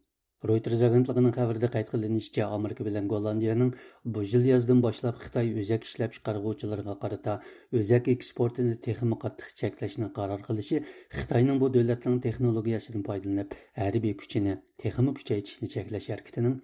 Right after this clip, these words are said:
bir parchasi ekan. Xabarda Gollandiya o'zining bu sohadagi danglik avangard shirkatlaridan A S M L va boshqa shirkatlarning Xitoyga ba'zi o'zak ishlab chiqarish aslahalarini eksport qilishni cheklashni planlayotgan bir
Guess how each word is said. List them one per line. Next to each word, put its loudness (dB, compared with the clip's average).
bir -2
parchasi -10
ekan. -16
Xabarda 4
Gollandiya 6
o'zining 2
bu -2
sohadagi -2
danglik 0
avangard 0
shirkatlaridan 0
A 6
S -4
M 2
L 2
va 6
boshqa -4
shirkatlarning -2
Xitoyga -4
ba'zi 2
o'zak 2
ishlab -2
chiqarish -4
aslahalarini -2
eksport -8
qilishni -4
cheklashni -6
planlayotgan -4
bir -4